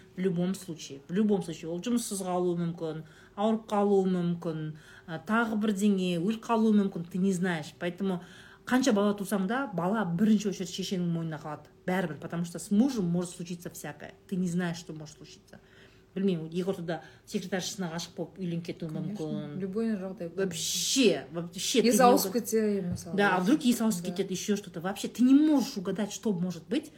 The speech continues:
Speaker 1: Поэтому әйел, бала тудың ба, жұмысқа тұр.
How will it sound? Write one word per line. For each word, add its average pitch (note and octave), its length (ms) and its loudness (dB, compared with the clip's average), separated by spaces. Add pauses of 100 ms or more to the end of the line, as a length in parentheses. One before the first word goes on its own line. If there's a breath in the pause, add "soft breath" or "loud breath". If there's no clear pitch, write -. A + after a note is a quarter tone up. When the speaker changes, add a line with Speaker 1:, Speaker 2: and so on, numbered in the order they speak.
(280 loud breath)
Speaker 1:
Поэтому G3 280 2
әйел, G3+ 480 0 (200)
бала G#3 220 0
тудың G3 340 0
ба, G3+ 300 0
жұмысқа F3 400 -4
тұр. D#3 100 -10